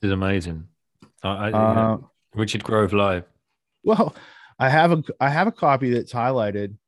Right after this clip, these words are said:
Speaker 2: but it's not this copy. And I have a copy that I bought this book for John and gave it to him. And when he
Speaker 1: Mm-hmm.
Speaker 2: got it, he inscribed it inside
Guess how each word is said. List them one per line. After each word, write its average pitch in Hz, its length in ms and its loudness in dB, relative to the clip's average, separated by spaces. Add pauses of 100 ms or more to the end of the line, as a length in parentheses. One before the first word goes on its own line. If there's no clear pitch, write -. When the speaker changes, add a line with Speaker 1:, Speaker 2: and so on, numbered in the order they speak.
(140)
Speaker 2:
but 101 200 -2
it's - 140 -10
not 113 200 0
this 104 180 -4
copy. 85 540 -8 (160)
And 104 80 -4
I 104 80 0
have 131 220 0
a 123 40 -2
copy 123 420 2
that 107 340 0
I 107 100 -4
bought 123 320 -2
this 117 160 -2
book 113 260 -2
for 101 100 -10
John 107 420 -4
and 90 100 -8
gave 104 200 -4
it 110 100 -10
to 127 100 -4
him. 127 200 -2
And 104 80 -4
when 104 100 -6
he 107 60 -6
Speaker 1:
Mm-hmm. 95 80 -8
Speaker 2:
got 113 280 0
it, 92 140 -6 (440)
he 123 140 -2
inscribed 117 580 -2
it 107 120 -4
inside 104 640 -2